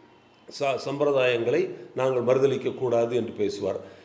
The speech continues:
இந்த ஜாதிக்கு பின்னால் இருப்பது நம்முடைய இந்தியாவில் இருக்கக்கூடிய ஆப்பர்ச்சுனிட்டி ஸ்ட்ரக்சர், அந்த வாய்ப்புகள் கட்டமைப்பு, அதுதான் முக்கியம்.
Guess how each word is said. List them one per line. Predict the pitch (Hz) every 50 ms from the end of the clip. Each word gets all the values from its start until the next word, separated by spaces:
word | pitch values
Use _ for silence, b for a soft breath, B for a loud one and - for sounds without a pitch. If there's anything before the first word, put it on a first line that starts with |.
| - _
இந்த | - 165 202 208 180 180 180 170 160 147 131 104 104
ஜாதிக்கு | 123 131 151 175 190 185 190 196 190 190 - 185 - -
பின்னால் | 160 151 156 165 160 156 147 135
இருப்பது | 135 135 131 - - 120 92 - 98 101 117 135 151 151 151 B B B B B B B -
நம்முடைய | 120 127 139 139 139 135 135 127
இந்தியாவில் | 135 156 175 160 - 165 156 147 147 139 131
இருக்கக்கூடிய | 123 - - 135 - - 104 110 143 - 135 123 143 170
ஆப்பர்ச்சுனிட்டி | 170 - - 190 175 - - - 165 147 139 127 - 147 151
ஸ்ட்ரக்சர், | 151 - - - 135 120 - - - 120 98 90 - - - - - -
அந்த | - 117 120 117
வாய்ப்புகள் | 101 101 117 135 160 185 202 196 - - 160 147 151 160 160 151 -
கட்டமைப்பு, | - 143 131 - - 185 165 151 143 123 101 101 117 104 - - - - - -
அதுதான் | 123 135 147 156 190 214 208
முக்கியம். | 165 - - 107 110 90